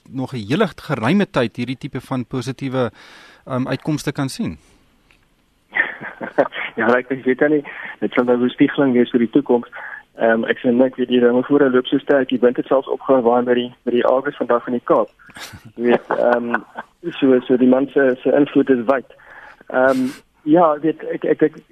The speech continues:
Speaker 2: ek dink ons het almal het, het so pessimisties geraak, jy weet, en, en het begin net slegte dinge raak sien dat,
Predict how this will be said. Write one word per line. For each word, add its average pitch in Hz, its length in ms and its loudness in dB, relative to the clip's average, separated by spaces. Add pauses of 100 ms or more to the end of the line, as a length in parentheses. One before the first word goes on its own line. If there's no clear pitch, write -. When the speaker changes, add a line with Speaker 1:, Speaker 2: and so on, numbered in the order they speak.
Speaker 2:
ek - 100 -16
dink 160 200 0
ons 156 180 -4
het 160 80 -4
almal 170 400 0
het, 143 160 -6
het 139 160 -6
so 175 100 4
pessimisties 135 640 0
geraak, 117 360 2
jy 113 120 -4
weet, 117 260 0
en, 117 280 0
en 117 320 0 (240)
het 127 160 0
begin 127 340 0
net 135 240 -2
slegte 135 320 -2
dinge 120 200 0
raak 113 280 2
sien 117 200 -8
dat, 117 160 0